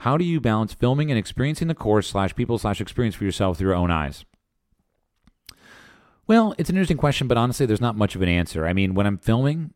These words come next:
I'm filming. And when I'm, you know, the truth is,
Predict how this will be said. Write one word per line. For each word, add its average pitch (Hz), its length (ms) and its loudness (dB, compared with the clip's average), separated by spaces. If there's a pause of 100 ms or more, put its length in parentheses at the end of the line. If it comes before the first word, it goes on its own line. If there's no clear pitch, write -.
(100)
I'm 104 140 -2
filming. 90 500 -2 (160)
And 95 160 0
when 98 80 0
I'm, 92 180 0 (120)
you 117 180 -2
know, 127 80 2
the 127 100 2
truth 160 160 2
is, 135 140 2